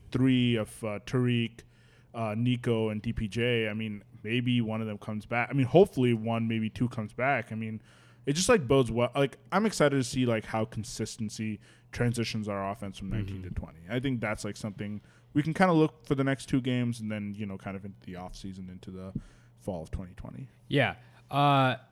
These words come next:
Speaker 3: so I'll only talk about what I think about this team, uh, moving forward into the Ohio State game. And I do think we see a similar breakdown just because we've tried to go into that game and go into that game over the last four seasons like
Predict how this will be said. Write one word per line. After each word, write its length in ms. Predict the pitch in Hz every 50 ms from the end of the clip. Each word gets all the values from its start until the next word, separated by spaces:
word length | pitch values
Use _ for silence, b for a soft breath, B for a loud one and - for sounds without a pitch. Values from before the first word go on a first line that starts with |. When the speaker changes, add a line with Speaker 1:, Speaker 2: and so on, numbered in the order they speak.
| _ _ -
Speaker 3:
so 220 | - - 185 165
I'll 200 | 156 127 156 202
only 200 | 233 247 247 220
talk 220 | - - 175 165 135
about 240 | 151 143 131 123
what 180 | 113 123 135 139
I 80 | 135 123
think 260 | 120 - 135 131 127
about 200 | 117 113 113 -
this 320 | 117 107 - - - -
team, 440 | - - 131 123 120 120 117 113 110 - -
uh, 440 | 120 113 107 107 104 104 104 101 101 98
moving 260 | - 127 123 117 120 113
forward 360 | - - 117 120 117 117 113
into 160 | 117 117 -
the 100 | 127 110
Ohio 240 | 104 98 110 107 110
State 280 | - - 120 113 120 123
game. 240 | 147 143 143 143 135
And 140 | - 143 139
I 80 | 131
do 260 | 127 120 147 160 190 185
think 240 | 185 185 165 147
we 80 | 139 131
see 220 | 120 - 139 131
a 40 | 120
similar 320 | 123 - 135 123 120 117 104
breakdown 600 | 92 107 104 104 110 - 139 131 127 127 127 123 B B B B B B
just 200 | - 160 180 -
because 540 | - 208 - - 160 143 135 135 131 120 120 - - -
we've 280 | 117 117 143 180 190 175
tried 260 | - - 170 156 151
to 100 | 135 123 110 104 101 - _ _ _ - - _ _ _ _ - -
go 200 | - 131 123 127
into 140 | 127 127
that 220 | 117 117 113 113 -
game 380 | - 110 107 110 113 113 117 113 -
and 220 | - 113 113 107
go 220 | 107 127 127 135 135
into 200 | 131 123 135 131
that 220 | 113 113 120 120 120
game 300 | - 117 113 117 117 117
over 160 | - 117 110 113
the 60 | 110
last 280 | 113 110 110 113 -
four 180 | - 117 110 107
seasons 580 | - - 107 107 107 107 120 131 135 143 135 B B B B B B B B B B -
like 360 | - 110 113 110 110 - -